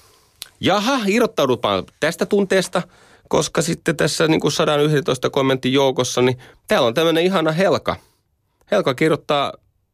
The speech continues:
huomattavasti minua rakastavammin ja, ja ystävällisemmin. Semmoista vaan niinku aikuisen ihmisen tekstiä, että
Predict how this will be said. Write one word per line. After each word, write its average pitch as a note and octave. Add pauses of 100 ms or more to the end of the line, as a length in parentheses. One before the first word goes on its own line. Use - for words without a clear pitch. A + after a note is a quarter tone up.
(240)
huomattavasti C#3
minua C3+
rakastavammin G2
ja, F2 (880)
ja -
ystävällisemmin. D2
Semmoista -
vaan C#3+
niinku C3+ (1500)
aikuisen C3+ (760)
ihmisen A2
tekstiä, F#2
että F2+